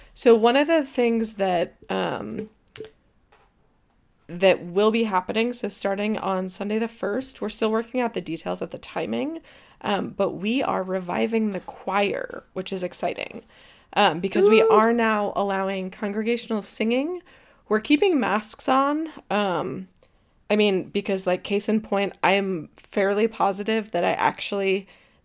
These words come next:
Speaker 1: Pledge Sunday was the first Sunday that I was sick with covid, 'cause I felt really out of it and, like, weirdly out of breath. I thought I
Speaker 2: Mm.
Speaker 1: was nervous. I think I really just had covid,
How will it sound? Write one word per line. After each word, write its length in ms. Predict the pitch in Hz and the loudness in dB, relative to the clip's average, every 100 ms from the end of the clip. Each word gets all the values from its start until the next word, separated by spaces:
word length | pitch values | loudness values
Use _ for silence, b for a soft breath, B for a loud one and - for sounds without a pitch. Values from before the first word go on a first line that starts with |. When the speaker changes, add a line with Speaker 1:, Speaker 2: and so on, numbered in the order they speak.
| _ - | _ 0
Speaker 1:
Pledge 300 | 214 202 202 | 4 4 2
Sunday 400 | - 202 202 214 | -2 0 0 0
was 120 | 220 | 0
the 100 | 190 | -4
first 280 | - 180 - | -6 -6 -4
Sunday 300 | 202 190 180 | 0 2 2
that 140 | 175 | 0
I 120 | 170 | -2
was 120 | 156 - | -2 -4
sick 280 | - 185 | -6 -8
with 140 | 185 - | -10 -8
covid, 480 | 190 190 254 320 - - b b b - | -6 -2 0 0 -4 -20 b b b -8
'cause 140 | 190 | -4
I 60 | 196 | -2
felt 200 | 208 - | 0 0
really 240 | 220 214 - | 2 2 4
out 200 | 143 185 | 4 4
of 120 | 208 | 2
it 180 | 233 - | 2 2
and, 180 | 190 | -2
like, 220 | 185 180 196 | -2 -4 -2
weirdly 400 | 170 156 180 175 | 2 2 2 0
out 160 | 175 | 0
of 160 | 175 - | -2 -4
breath. 560 | 165 143 220 - - _ _ _ - | 0 2 0 -6 -20 _ _ _ -8
I 100 | 214 | -4
thought 260 | - 320 | 2 6
I 60 | 453 | 6
Speaker 2:
Mm. 40 | 415 | 6
Speaker 1:
was 160 | 277 | 4
nervous. 800 | 254 302 311 196 104 - - - - b b | 2 2 2 2 0 -4 -10 -14 -18 b b
I 120 | 220 | -2
think 220 | 226 294 349 | 2 2 4
I 80 | 359 | 4
really 340 | 269 240 247 | 6 6 4
just 240 | 226 220 | 2 -4
had 240 | 220 185 - | -2 -2 -4
covid, 720 | - - 254 233 - - - | -4 2 4 2 -2 2 4